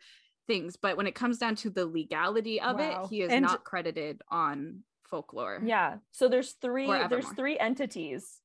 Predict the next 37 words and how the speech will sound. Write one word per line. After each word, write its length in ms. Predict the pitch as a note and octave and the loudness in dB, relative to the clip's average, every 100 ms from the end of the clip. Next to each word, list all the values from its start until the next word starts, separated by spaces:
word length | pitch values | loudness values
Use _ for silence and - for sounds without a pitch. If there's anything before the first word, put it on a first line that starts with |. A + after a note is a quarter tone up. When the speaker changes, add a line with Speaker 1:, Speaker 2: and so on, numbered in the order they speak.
| _ _ _ _ _ _ _ - | _ _ _ _ _ _ _ -2
Speaker 3:
Joe, 580 | A3+ G#3 G#3 G#3 G#3+ _ _ | 6 8 8 4 0 _ _
Willem, 400 | F3 F#3+ F3+ F3 | 0 2 2 -2
and 80 | B2 | -2
Speaker 1:
Yeah. 100 | G3 | 0
Speaker 3:
William. 360 | D3+ G2 A#1+ G3 _ _ _ _ _ _ _ _ _ _ _ _ _ _ _ _ - | 2 0 -6 -12 _ _ _ _ _ _ _ _ _ _ _ _ _ _ _ _ -4
Speaker 2:
And 200 | A3+ A3+ | -2 0
not 220 | A3+ A#3 | 0 0
to 60 | |
mention, 320 | C4 B3 A#3+ A#3 | 0 0 0 -2
too, 260 | - A3+ | 0 -2
that 160 | G#3+ - | -2 -4
Taylor 340 | G#3 G3 G3+ | -4 -2 0
is 240 | - F#3+ - | -2 -4 -6
the 80 | |
queen 560 | G3 - - F#3 G3 G3 - | -12 -12 -8 -4 -4 -4 -4
of 340 | F#3 F3+ F3 _ _ - | -4 -4 -6 _ _ -4
misspelling 680 | G3 G#3+ - F#3 E3+ G3+ G#3+ | -2 -2 -4 -4 -2 -2 -4
things 300 | G3+ G#3 G3+ | -6 -4 -2
on 120 | F#3 | -4
purpose 640 | - F3+ F3 A3 D4 - - | -4 -6 -4 -2 -4 -6 -6
to 100 | G3+ | -4
mean 240 | F3 F#3 | -2 -4
something 400 | A3 G#3+ B3 A#3+ | -6 -8 -4 -2
or 80 | G3 | -4
capitalizing 800 | - B3+ B3 A#3+ G3 F3+ F3+ F#3 | -2 0 0 0 0 0 0 -2
Speaker 1:
Yeah. 80 | F#3 | -2
Speaker 2:
certain 260 | F#3 F3 | -4 -4
letters 300 | F3+ E3+ F3+ | -4 -4 -4
or 260 | - F#3+ F#3+ - - - | -4 -2 -4 -8 -12 0
just 320 | B3 - - | 0 0 -14
spelling 460 | - - A3+ A#3 A3 | -6 2 4 4 2
it 100 | - | 0
in 80 | |
a 40 | G3+ | 0
way 140 | G3+ | 2
that's 220 | G3 F#3 | 0 -2
like, 160 | F#3+ | -4